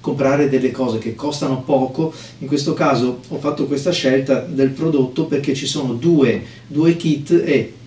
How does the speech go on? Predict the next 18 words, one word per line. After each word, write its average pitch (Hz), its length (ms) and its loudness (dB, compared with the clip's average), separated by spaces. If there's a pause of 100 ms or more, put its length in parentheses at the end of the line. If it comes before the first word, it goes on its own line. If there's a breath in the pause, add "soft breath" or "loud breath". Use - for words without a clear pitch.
(140)
siccome 147 360 -4
la 113 120 0
cinque 135 340 -2
D 127 200 4
come 117 200 -2
la 113 100 0
cinque 127 300 -4
D 117 100 0
S 117 200 -2
R 113 320 0
hanno 104 180 -2
un 110 120 -6
display 113 380 -2
molto 117 360 -2 (260 loud breath)
simile 127 480 0
se 120 140 -2
non 123 160 -4
identico, 135 680 0